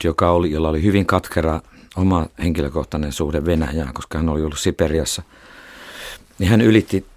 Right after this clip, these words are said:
tämän katkeruutensa ja kykeni sitten, ö, hakemaan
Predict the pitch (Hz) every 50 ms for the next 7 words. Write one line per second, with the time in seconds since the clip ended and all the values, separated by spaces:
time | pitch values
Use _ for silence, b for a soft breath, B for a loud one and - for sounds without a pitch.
0 | - - 104 104 107 101 90 90 - - - - 117 - - - 107 95 92 95
1 | 78 - 90 82 - 87 78 73 B B B B B B B B B B B B
2 | B _ _ _ _ _ _ _ _ _ _ _ _ _ _ _ _ _ _ _
3 | _ _ _ _ - - - 101 98 92 - - 101 - 98 90 90 80 71 95
4 | - - - 82 78 76 - _ - - - _ b b b b b b b b
5 | b b _ _ - - 90 85 76 - - B B B B B B B B _
6 | _ b b b b b b b b b b b b 101 92 - 87 80 90 85
7 | 80